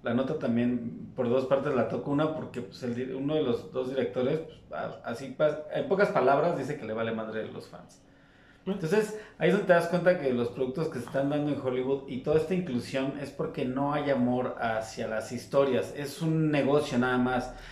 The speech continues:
Speaker 2: Es
Speaker 1: Ah,
Speaker 2: cumplir
Speaker 1: las
Speaker 2: con la
Speaker 1: Tortugas
Speaker 2: agenda.
Speaker 1: Ninja es una marca, ok, va a vender un chingo, y aparte, bueno, lo de las agendas, pero a lo que voy es esto, eh, el otro punto de vista es que si, ¿por qué cambiar lo que ya está hecho? ¿Por qué?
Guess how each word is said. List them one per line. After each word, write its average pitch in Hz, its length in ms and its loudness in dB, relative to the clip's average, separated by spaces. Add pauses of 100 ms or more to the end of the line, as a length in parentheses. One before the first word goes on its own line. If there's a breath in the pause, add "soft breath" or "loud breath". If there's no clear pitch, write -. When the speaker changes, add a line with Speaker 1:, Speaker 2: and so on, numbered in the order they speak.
Speaker 2:
Es 123 100 0
Speaker 1:
Ah, - 40 0
Speaker 2:
cumplir 160 240 8
Speaker 1:
las 147 100 8
Speaker 2:
con 156 80 10
la 143 60 8
Speaker 1:
Tortugas 220 240 10
Speaker 2:
agenda. - 240 6
Speaker 1:
Ninja 202 160 8
es - 140 4
una 196 180 4
marca, 170 720 2 (320 soft breath)
ok, 123 200 0 (160)
va 156 60 8
a 160 140 8
vender 156 200 6
un 147 160 2
chingo, 127 320 2
y 110 40 2
aparte, 131 340 2
bueno, 104 240 0
lo 104 120 -2
de 110 60 0
las 120 160 2
agendas, 139 380 2
pero 139 140 4
a - 20 4
lo 143 140 0
que 160 80 -2
voy 175 280 0
es 160 160 -2
esto, 147 420 -2 (520 loud breath)
eh, - 460 -4
el 147 80 0
otro 160 240 2
punto 180 220 2
de 180 60 6
vista 160 280 0
es 151 100 -2
que 175 160 0
si, 123 840 -2
¿por 139 200 -4
qué 170 180 -2
cambiar 160 400 4
lo 160 160 2
que 131 100 -6
ya 139 120 0
está 165 140 -2
hecho? 147 200 -6
¿Por 123 160 -6
qué? 160 320 -2